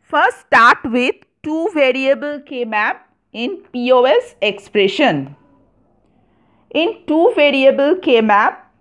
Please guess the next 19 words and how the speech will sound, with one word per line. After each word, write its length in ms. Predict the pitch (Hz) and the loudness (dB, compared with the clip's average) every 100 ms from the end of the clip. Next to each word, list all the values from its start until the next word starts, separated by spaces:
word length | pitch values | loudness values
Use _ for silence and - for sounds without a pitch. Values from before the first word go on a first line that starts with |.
| 214 | -6
there 320 | 233 247 254 | 0 2 2
are 260 | 247 494 - _ | 2 0 -6 _
two 340 | 320 330 359 359 | -8 -4 -4 0
variable 680 | 277 247 247 254 208 269 339 | 0 0 0 0 2 0 0
we 200 | 247 254 | -4 -6
have 500 | 247 226 196 208 415 - _ _ | -4 0 2 2 -2 -8 _ _
in 220 | 202 233 | -4 -2
our 300 | 196 196 196 | 2 2 2
hand, 600 | 233 208 196 185 240 480 - _ _ - | 0 -2 0 2 0 -4 -16 _ _ -12
A 440 | 240 277 320 311 | -8 -6 -8 -8
and 500 | 226 208 214 214 185 | -2 0 -2 -4 -6
B 280 | 247 277 294 | -4 -4 -2
only. 560 | - 196 185 147 139 160 _ _ _ _ _ | -2 -2 -4 -8 -12 -16 _ _ _ _ _
So 380 | 294 269 269 - | 0 0 0 -4
A 480 | 254 277 320 330 - | -2 0 0 -2 -6
this 340 | 196 240 247 | -2 -2 -2
side 500 | - 254 262 453 554 - | 0 2 2 2 -2 -2
and 420 | 214 214 240 190 | -2 0 -2 -6
B 480 | 226 226 240 587 | -8 -8 -8 -10